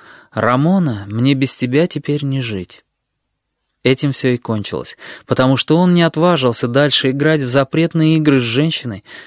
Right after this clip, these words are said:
которая не раз доказывала ему, что знает оборотную сторону луны. Он вышел в совсем другой город, непривычно свежо пахнувший последними июньскими далиями,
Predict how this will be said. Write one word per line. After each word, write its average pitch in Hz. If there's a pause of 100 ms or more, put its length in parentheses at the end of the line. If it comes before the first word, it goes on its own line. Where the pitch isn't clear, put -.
(120)
которая 185
не 190
раз 170
доказывала 147
ему, 139 (220)
что -
знает 113
оборотную 117
сторону 110
луны. 123 (800)
Он 117
вышел 127
в -
совсем 165
другой 151
город, 123 (280)
непривычно 143
свежо 151
пахнувший 160
последними 160
июньскими 156
далиями, 107